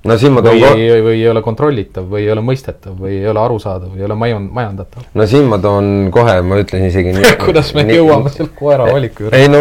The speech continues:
Speaker 1: jaa, aga nagu
Speaker 2: Kuskile siia.
Speaker 1: me ütlesime, et täna on niisugune natuke vabam
Speaker 2: Jaa,
Speaker 1: ka,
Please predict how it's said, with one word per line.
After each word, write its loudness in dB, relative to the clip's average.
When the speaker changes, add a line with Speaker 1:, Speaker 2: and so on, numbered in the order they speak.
Speaker 1:
jaa, 4
aga 0
nagu 0
Speaker 2:
Kuskile 0
siia. -8
Speaker 1:
me 4
ütlesime, 0
et -6
täna 2
on 2
niisugune -2
natuke -2
vabam 2
Speaker 2:
Jaa, 4
Speaker 1:
ka, 0